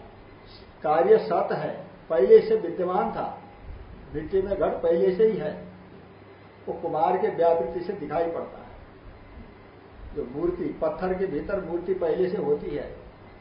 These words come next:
तो शिल्पकार क्या करता है? मूर्ति में जो प्रतिबंधक थे उसको हटा देता है, केवल उसको हटाया, मूर्ति को बनाया नहीं, मूर्ति नहीं बनाया,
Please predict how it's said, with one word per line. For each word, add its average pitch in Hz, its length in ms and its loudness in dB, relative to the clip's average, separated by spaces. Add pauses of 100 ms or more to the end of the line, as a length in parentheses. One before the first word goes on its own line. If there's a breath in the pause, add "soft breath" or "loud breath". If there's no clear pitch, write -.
(360)
तो 160 80 -6
शिल्पकार 180 600 0
क्या - 160 0
करता 190 380 -2
है? 202 100 0 (180)
मूर्ति 185 340 0
में 196 100 -4
जो 208 140 -2
प्रतिबंधक 180 640 -4
थे 226 80 2
उसको 180 300 -4
हटा - 240 -2
देता - 240 -10
है, - 120 -10 (1400)
केवल 156 240 -2
उसको 185 200 -8
हटाया, 175 320 -2
मूर्ति 196 300 -2
को 196 120 -8
बनाया 180 380 2
नहीं, - 200 -4 (520)
मूर्ति 160 300 -2
नहीं 180 140 -6
बनाया, - 320 -6